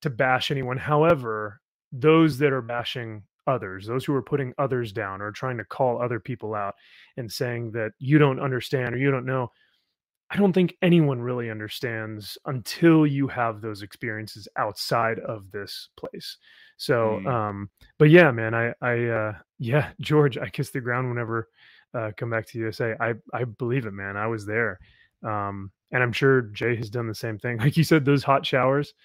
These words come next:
Speaker 1: whew, I, I, there's nothing better. So we, um, yeah, instead of the buckets, we would just do water bottles. So if you had, like, a little
Speaker 2: You had a
Speaker 1: Arrowhead
Speaker 2: water
Speaker 1: water bottle,
Speaker 2: bottle
Speaker 1: you, you
Speaker 2: shower?
Speaker 1: would just kinda, you just kinda do this with some baby wipes, you know, and, uh,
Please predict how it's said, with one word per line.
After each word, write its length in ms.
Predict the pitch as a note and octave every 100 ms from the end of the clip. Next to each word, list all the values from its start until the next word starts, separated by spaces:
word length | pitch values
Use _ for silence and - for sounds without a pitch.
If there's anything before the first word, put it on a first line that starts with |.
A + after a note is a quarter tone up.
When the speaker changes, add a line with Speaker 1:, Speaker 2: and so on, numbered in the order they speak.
| _ _ _ _
Speaker 1:
whew, 180 | A3+ A3+ - - _ _ D#4 F4+
I, 280 | A#2+ C3 C3
I, 140 | C3 A#2+
there's 360 | A#2 B2 G#2
nothing 280 | A2 G#2 A2+
better. 360 | G2+ F#2+ F2+ _
So 440 | - D3 C3+ B2 - _ _ _ -
we, 280 | B2+ F#3+
um, 260 | F#3+ C#3+ C3
yeah, 200 | C#3+ C#3
instead 300 | A2+ A#2 F3
of 60 | G3+
the 60 | D3+
buckets, 440 | C#3+ D3+ D3+ -
we 120 | C#3
would 140 | D#3+ C3+
just 180 | C#3+
do 100 | -
water 340 | B2+ A2 A2+ G#2+
bottles. 540 | - - - - - _
So 160 | - A2+
if 100 | -
you 80 | A#2+
had, 140 | A#2+
like, 180 | A#2+ A2+
a 40 |
little 240 | A#2 A#2 A2
Speaker 2:
You 60 |
had 100 | E3+
a 60 | D3
Speaker 1:
Arrowhead 280 | A#2+ A2 B2
Speaker 2:
water 180 | B2+
Speaker 1:
water 60 | C3+
bottle, 340 | B2+ C3 C#3
Speaker 2:
bottle 140 | C#3 C#3+ - - -
Speaker 1:
you, 120 | C#3
you 260 | C#3 D3+ C#3
Speaker 2:
shower? 0 |
Speaker 1:
would 100 | C3
just 180 | B2 -
kinda, 280 | D3+ C#3+ C3
you 100 | C3+
just 200 | B2 C3
kinda 220 | - C#3
do 200 | B2 C#3+
this 440 | C#3 E3 D#3 - - _ - _
with 160 | - C#3+
some 300 | - D3 C3+
baby 260 | C#3+ D#3 E3
wipes, 560 | D#3+ D#3+ D#3+ D3+ -
you 100 | D3
know, 320 | C#3+ C#3+ D3
and, 280 | D3 C3+ B2+
uh, 320 | B2 A#2+ A#2+